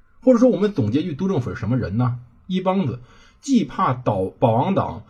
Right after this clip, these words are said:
把他们推翻，恢复原有帝制，又担心平民不停惹事儿，去推翻他们。他们夹在中间，充分的体现一点，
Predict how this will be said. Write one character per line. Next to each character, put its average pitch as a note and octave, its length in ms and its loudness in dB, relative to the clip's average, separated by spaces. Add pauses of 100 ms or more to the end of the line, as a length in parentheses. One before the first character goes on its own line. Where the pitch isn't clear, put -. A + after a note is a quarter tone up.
(260)
把 - 160 2
他 F3 40 0
们 F#3 80 -4
推 G#3+ 200 -2
翻， G3+ 240 -2
恢 A3+ 240 0
复 C#3+ 180 0
原 C#3+ 160 6
有 B2 80 0
帝 F3 220 -8
制， F#3+ 260 -4 (260)
又 C#4+ 260 4
担 F3+ 200 2
心 G3 160 -4
平 - 240 -4
民 F3+ 180 -6
不 F3 80 -6
停 F3+ 200 -2
惹 A#2+ 200 -2
事 D3+ 160 0
儿， A#2 160 -6 (160)
去 - 140 -14
推 G3 140 -2
翻 G3 160 0
他 G3+ 100 2
们。 B2+ 200 -6 (360)
他 - 80 -6
们 F#3+ 100 0
夹 F#3+ 120 0
在 F3+ 100 2
中 D#3+ 220 -4
间， F3 260 -2 (320)
充 A3 180 0
分 G#3 80 0
的 C#3+ 60 0
体 A#2+ 120 -8
现 A2+ 120 -4
一 D3+ 40 -6
点， A#2+ 200 -8